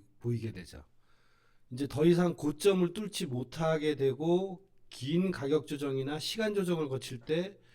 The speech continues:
이동평균선이 시간 조정을 거치면 누우면서 가격이 위와 아래를 반복을 해서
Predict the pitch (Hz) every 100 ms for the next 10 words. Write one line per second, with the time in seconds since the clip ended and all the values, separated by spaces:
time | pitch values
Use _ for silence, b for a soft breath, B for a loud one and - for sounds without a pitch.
0 | b b - 139 170 - 156 151 139 143
1 | 147 - 202 185 170 160 143 135 - 143
2 | 123 117 151 165 135 113 117 117 120 120
3 | 120 113 107 131 147 143 120 110 117 139
4 | - 131 139 135 131 104 131 185